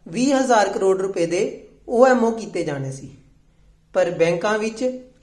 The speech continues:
ਪੈਸੇ ਦੀ ਇੰਨੀ ਕਮੀ ਸੀ ਕਿ ਤੇਰਾਂ ਫਰਵਰੀ ਨੂੰ ਹੋਣ ਵਾਲੀ ਦੂਸਰੀ ਕਿਸ਼ਤ ਵੀਹ ਹਜ਼ਾਰ ਕਰੋੜ ਰੁਪਏ ਦੀ ਥਾਂ ਚਾਲੀ ਹਜ਼ਾਰ ਰੁਪਏ, ਰੁਪਏ ਕਰੋੜ ਦੀ ਕਰਨੀ ਪਈ। ਇਸ ਤੋਂ ਇਲਾਵਾ ਆਰ ਬੀ ਆਈ ਪੈਸੇ ਦੀ ਕਿੱਲਤ ਨੂੰ ਦੂਰ ਕਰਨ ਲਈ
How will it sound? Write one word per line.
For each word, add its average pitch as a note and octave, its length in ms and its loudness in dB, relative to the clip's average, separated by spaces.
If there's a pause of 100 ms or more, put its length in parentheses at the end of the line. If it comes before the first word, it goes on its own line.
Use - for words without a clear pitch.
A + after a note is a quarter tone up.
(140)
ਪੈਸੇ G#3+ 360 2
ਦੀ C4 120 -2
ਇੰਨੀ B3+ 440 0
ਕਮੀ G3+ 300 0
ਸੀ D#3+ 200 -8 (580)
ਕਿ B3 100 -2
ਤੇਰਾਂ D4 380 0
ਫਰਵਰੀ B3+ 380 2
ਨੂੰ B3+ 140 2
ਹੋਣ G#3 240 0
ਵਾਲੀ G#3+ 240 0
ਦੂਸਰੀ A3+ 380 -4
ਕਿਸ਼ਤ G#3 380 -8 (460)
ਵੀਹ C4 300 2
ਹਜ਼ਾਰ B3+ 380 4
ਕਰੋੜ G#3 300 0
ਰੁਪਏ G#3 240 -2
ਦੀ F#3+ 120 -4
ਥਾਂ F#3+ 300 -4 (460)
ਚਾਲੀ B3+ 320 4
ਹਜ਼ਾਰ A#3 320 6
ਰੁਪਏ, F#3+ 300 0 (220)
ਰੁਪਏ G#3 260 0
ਕਰੋੜ G3 300 2
ਦੀ E3+ 120 -4
ਕਰਨੀ D3 300 -2
ਪਈ। B2+ 200 -14 (880)
ਇਸ C4+ 160 -2
ਤੋਂ D#4 240 0
ਇਲਾਵਾ D#3+ 400 2 (580)
ਆਰ F#3 240 4
ਬੀ A3 200 0
ਆਈ A3+ 240 0 (300)
ਪੈਸੇ A3 360 4
ਦੀ D4+ 120 4
ਕਿੱਲਤ B3 320 4
ਨੂੰ B3 160 0
ਦੂਰ A3+ 220 -4
ਕਰਨ F#3+ 300 0
ਲਈ E3 300 -2